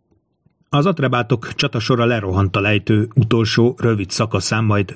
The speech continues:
csattanások és recsenések közepette rávetette magát az összezavarodott ellenségre.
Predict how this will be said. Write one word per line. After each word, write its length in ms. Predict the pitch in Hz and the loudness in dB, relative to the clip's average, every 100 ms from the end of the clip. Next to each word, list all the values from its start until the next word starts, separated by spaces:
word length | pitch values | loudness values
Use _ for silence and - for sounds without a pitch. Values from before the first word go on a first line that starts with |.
| - | -4
csattanások 680 | 120 113 127 123 120 120 110 | -2 0 -2 -2 -2 -2 0
és 200 | 104 - | 0 2
recsenések 640 | 110 131 101 98 - 95 | 2 2 0 0 0 -2
közepette 640 | 127 107 101 113 - 110 - - _ | -2 -2 -2 -4 -2 -4 -4 -20 _
rávetette 760 | 104 127 98 87 - 90 - | -2 -2 -2 -4 -4 -4 -4
magát 340 | 92 98 92 95 | -2 0 0 -2
az 100 | 95 | 0
összezavarodott 800 | 95 - 87 90 92 92 87 - | 0 0 0 2 2 2 -2 -6
ellenségre. 720 | 107 90 92 - 92 92 - | -6 -4 -2 -2 -2 -4 -6